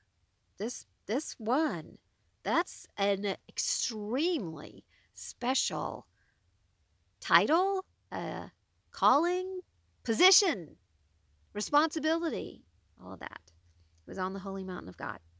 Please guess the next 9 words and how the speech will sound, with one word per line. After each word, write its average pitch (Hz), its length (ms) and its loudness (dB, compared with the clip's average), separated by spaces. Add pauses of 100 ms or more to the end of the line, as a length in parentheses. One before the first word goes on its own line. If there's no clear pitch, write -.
(1080)
Next 269 240 2
question. 269 320 2 (100)
According 277 540 2
to 262 200 -2
Ezekiel 247 300 -4
twenty-eight 226 420 -4
fifteen 226 460 -8
through 185 120 -6
seventeen, 285 440 -2